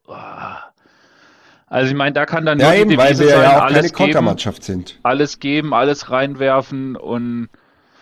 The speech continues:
Speaker 1: ja, naja, also ich mein, ich hab beim letzten Mal hab ich auch schon gesagt, "Hey, lasst uns auf die Euroleague konzentrieren, das ist eigentlich der geilere Wettbewerb, so, lass schauen, dass wir da möglichst weit kommen." Aber
Speaker 2: Und lass
Speaker 1: das
Speaker 2: schauen,
Speaker 1: Spiel
Speaker 2: dass wir
Speaker 1: gegen
Speaker 2: da
Speaker 1: Lille war
Speaker 2: Brambergen bekommen, sag ich eher.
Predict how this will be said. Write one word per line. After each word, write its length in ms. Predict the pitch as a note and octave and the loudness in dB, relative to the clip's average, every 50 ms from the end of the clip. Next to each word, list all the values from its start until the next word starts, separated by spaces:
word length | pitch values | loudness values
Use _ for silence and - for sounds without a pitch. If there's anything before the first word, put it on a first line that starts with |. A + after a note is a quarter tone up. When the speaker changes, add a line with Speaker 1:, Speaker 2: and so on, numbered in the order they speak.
| _ _ _ _ _ _ _ _ - | _ _ _ _ _ _ _ _ -8
Speaker 1:
ja, 280 | - F#2+ F#2 F2+ - - - _ _ _ _ _ _ _ _ _ _ _ _ _ _ _ _ | -6 -4 -4 -4 -6 -10 -18 _ _ _ _ _ _ _ _ _ _ _ _ _ _ _ _
naja, 420 | - G2+ G2+ G2 F#2 D#2+ D#2+ E2 - | -18 -14 -10 -8 -6 -6 -4 -4 -2
also 220 | - C3 C#3 D#3 | -2 -2 -2 -2
ich 160 | E3 D#3+ - | -6 -6 -4
mein, 220 | E3 D#3 E3 D#3+ D#3 | -2 -2 -2 -2 -4
ich 120 | D3 - D#3+ | -6 -6 -6
hab 80 | D#3 - | -4 -4
beim 140 | D3+ C#3 | -4 -4
letzten 220 | C#3 D3+ - - D#3 | -4 -6 -6 -6 -8
Mal 40 | C#3+ | -8
hab 80 | B2 | -8
ich 120 | - - A2+ | -4 -4 -4
auch 120 | C3 C#3 | -4 -4
schon 180 | - C3 A#2+ A#2+ | -6 -10 -10 -10
gesagt, 400 | A#2+ A2 B2 A2+ A2+ A2 - A#2 | -6 -4 -2 -2 -2 -4 -6 -6
"Hey, 220 | A#2 A#2+ B2 B2 - _ _ _ _ _ _ _ _ _ | -4 -4 -4 -8 -10 _ _ _ _ _ _ _ _ _
lasst 340 | - C3 C3 C#3+ - - F3 | -6 -4 -4 -4 -4 -4 -4
uns 120 | D#3 - C3+ | -2 -2 -4
auf 140 | B2 A2+ | -6 -6
die 140 | - - A2+ | -6 -8 -4
Euroleague 440 | E2+ A#2+ D3 E3 E3+ C3 A2+ A#2 A2+ | -2 -2 -2 0 -2 -4 -4 -6 -10
konzentrieren, 640 | - - A#2 A2+ A2+ - - - - G#2+ A#2 C3 C3 | -6 -6 -6 -8 -8 -12 -20 -16 -10 -8 -8 -6 -8
das 140 | A#2 A#2 C#3 | -10 -12 -12
ist 140 | C3 - | -10 -8
eigentlich 240 | - D2+ - - - | -8 -8 -8 -10 -10
der 120 | - G#2 - | -12 -12 -8
geilere 500 | - - C#3 C#3 D#3 C#3+ A2+ G#2+ F#2+ G#2 | -8 -8 -6 -4 -6 -4 -6 -6 -8 -8
Wettbewerb, 600 | A2 - _ _ A2+ G#2+ G2+ G2+ G2+ B2+ - - | -14 -16 _ _ -20 -16 -12 -10 -10 -10 -12 -12
so, 220 | - A2 B2+ C#3 | -16 -14 -12 -12
lass 240 | B2 G#2 A2+ - - | -10 -10 -10 -10 -10
schauen, 220 | - A#2 B2 C3+ C3 | -10 -10 -10 -10 -12
dass 120 | A#2+ - | -14 -16
wir 100 | A2+ G#2 | -16 -12
da 160 | G2 G#2 C3 | -10 -10 -10
möglichst 460 | C#3+ B2 A#2+ A#2 - F2+ G2 _ _ | -10 -14 -18 -20 -20 -20 -20 _ _
weit 220 | - E2+ F#2 - _ | -12 -12 -10 -12 _
kommen." 300 | - G#2 G2+ A#2 C3+ D3 _ _ _ _ _ _ _ _ _ _ _ _ _ _ _ | -14 -14 -14 -14 -14 -20 _ _ _ _ _ _ _ _ _ _ _ _ _ _ _
Aber 680 | - G2 F#2 F#2+ G2+ G2 F#2 F#2 F2+ F2+ F2+ F#2+ - - | -14 -14 -12 -10 -8 -6 -2 0 -2 -2 -2 -6 -12 -14
Speaker 2:
Und 100 | A#2+ A#2+ | -8 -6
lass 140 | A2 A2+ A2 | -4 -4 -4
Speaker 1:
das 40 | - | -2
Speaker 2:
schauen, 240 | - A2 A#2 A#2+ | 0 0 2 2
Speaker 1:
Spiel 20 | A#2 | 2
Speaker 2:
dass 200 | A#2 A2+ A#2 A2 | 0 0 0 0
wir 80 | A2 | 0
Speaker 1:
gegen 0 | |
Speaker 2:
da 100 | G#2 G2 | 0 0
Speaker 1:
Lille 300 | G#2 A#2 B2+ C3 G#2 F#2+ | -2 -2 0 0 -2 0
war 0 | |
Speaker 2:
Brambergen 380 | F2 A#2+ A#2 - - F3 C#3+ G2+ | 2 2 2 2 2 0 -2 -4
bekommen, 380 | G#2+ - - - G2+ F#2+ F#2+ F#2 | -4 -6 -6 -8 -8 -8 -6 -8
sag 260 | G#2 G2 F#2+ F#2 G2+ | -8 -10 -10 -8 -8
ich 160 | G2 - - | -8 -8 -8
eher. 260 | D2 D2 F2+ F#2 F#2+ | -10 -8 -8 -10 -12